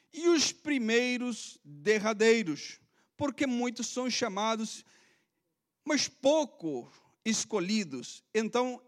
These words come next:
esta é a lógica de Deus. Os últimos serão os primeiros. Trabalhe, não importa o que você vai ganhar.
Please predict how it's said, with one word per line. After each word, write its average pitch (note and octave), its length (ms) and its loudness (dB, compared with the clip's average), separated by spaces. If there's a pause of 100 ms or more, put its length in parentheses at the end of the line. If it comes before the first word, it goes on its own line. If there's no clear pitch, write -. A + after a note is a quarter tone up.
(220)
esta C4+ 760 0
é A#3 320 0 (560)
a G#3+ 100 0
lógica G3 1120 0
de D3 120 -6
Deus. G#2+ 560 -14 (420)
Os F3+ 360 -4
últimos C#4 760 0 (320)
serão G#3+ 720 -2 (800)
os G#3 240 -4
primeiros. F#3 1120 -2 (480)
Trabalhe, A#3 800 0 (400)
não C4+ 380 0
importa A#3 1300 0 (560)
o B3 100 0
que C4+ 280 -4
você C4 560 -2
vai A3+ 240 0
ganhar. D3 520 -6